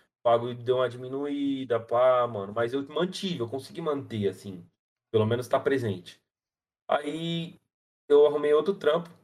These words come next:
Ah, não, aí depois que eu saí do escritório, eu comecei a passar uma necessidade foda de dinheiro, mano. Foda. Porque eu saí sem receber nada.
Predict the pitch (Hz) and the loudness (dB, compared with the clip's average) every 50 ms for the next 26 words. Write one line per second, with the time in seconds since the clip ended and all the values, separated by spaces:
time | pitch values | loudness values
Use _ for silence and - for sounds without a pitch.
0 | _ _ - 131 135 127 104 107 110 117 120 110 - - 123 - 139 135 - - | _ _ 0 2 2 2 2 2 0 0 -2 -6 -6 -6 -4 -4 -4 -6 -6 -2
1 | - 139 135 135 - 139 139 - 123 113 110 107 123 120 113 - 127 - - 123 | 0 0 0 0 -2 -6 0 2 4 4 4 2 -2 -6 -2 -4 -2 0 0 -2
2 | - 127 120 123 123 113 - - - - - 117 117 113 107 107 - - - _ | 0 0 -2 -2 -4 -6 -10 -14 -10 -2 0 2 2 2 0 -4 -12 -16 -20 _
3 | _ - 139 151 180 185 - 175 175 170 170 135 139 135 131 139 131 117 113 117 | _ 0 2 4 4 2 2 0 -2 -2 -2 -8 -14 -12 -10 -8 -6 -6 -6 -6
4 | 127 143 143 139 131 - - _ _ _ _ _ _ - 113 113 120 127 - - | -6 -8 -10 -12 -12 -14 -16 _ _ _ _ _ _ 0 2 2 2 2 -2 -10
5 | - - - _ _ _ _ _ _ - - 110 110 123 113 - 120 113 110 - | -10 -20 -20 _ _ _ _ _ _ -14 -12 -8 -6 -4 -4 -2 -2 -2 -2 -4
6 | 120 113 110 110 107 113 113 107 98 - - - - | -8 -8 -6 -6 -6 -6 -4 -4 -4 -4 -6 -8 -14